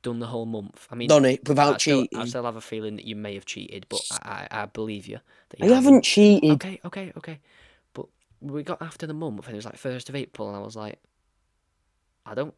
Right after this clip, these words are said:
Speaker 1: feel much better from it." I put on a bit of weight, which I thought would go the other way, which I definitely didn't need. But I was like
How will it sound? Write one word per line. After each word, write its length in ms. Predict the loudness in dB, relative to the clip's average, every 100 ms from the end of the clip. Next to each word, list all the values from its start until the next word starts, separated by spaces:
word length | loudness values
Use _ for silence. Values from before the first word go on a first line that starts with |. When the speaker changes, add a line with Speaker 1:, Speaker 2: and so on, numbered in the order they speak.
| _
Speaker 1:
feel 340 | _ -12 -10 -10
much 380 | -10 -12 -14
better 380 | -14 -12 -12 -14 _
from 280 | -20 -16 -14
it." 180 | -14 _ _ _ _ _ _ _ _ _ -18
I 40 |
put 200 | -10 -10
on 120 | -8 -8
a 40 |
bit 180 | -8 -8
of 100 | -8
weight, 340 | -10 -12 -12 _ _
which 280 | -12 -10
I 80 | -12
thought 260 | -12 -12 -12
would 100 | -12
go 120 | -12
the 100 | -10
other 140 | -12 -14
way, 340 | -14 -16 -16 _
which 220 | -18 -16
I 40 | -12
definitely 360 | -12 -14 -18
didn't 200 | -16 -16
need. 260 | -18 -20 -20 _ _ _ _
But 100 | -12
I 160 | -10 -10
was 220 | -10 -12
like 240 | -14 -16